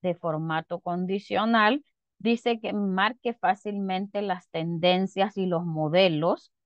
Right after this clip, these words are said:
en los datos usando las barras, colores e iconos para resaltar visualmente, eh, valores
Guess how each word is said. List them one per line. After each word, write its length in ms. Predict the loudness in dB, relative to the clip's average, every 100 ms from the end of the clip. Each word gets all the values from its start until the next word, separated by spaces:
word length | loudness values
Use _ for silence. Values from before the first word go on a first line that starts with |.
| _ _ 0
en 800 | 2 4 2 0 -2 -2 -4 -6 -6
los 360 | -4 -2 -4
datos 560 | 0 2 2 -2 -6 -6 -8
usando 640 | -6 -6 -4 -2 -2 -4 -2
las 180 | -2 -2
barras, 800 | 2 4 4 2 0 0 _ _ _ _ _
colores 760 | 0 2 6 6 6 4 -2 _ _ _ _
e 160 | -2 0
iconos 640 | 0 -4 -4 -2 -2 -4 -2
para 280 | -2 -2 -2
resaltar 800 | -6 -6 -6 -6 -2 2 2 0
visualmente, 1200 | -4 -6 -4 0 2 2 2 2 0 -2 0 0 0 _ _
eh, 240 | -4 -2 -2
valores 800 | 2 2 2 2 2 2 -2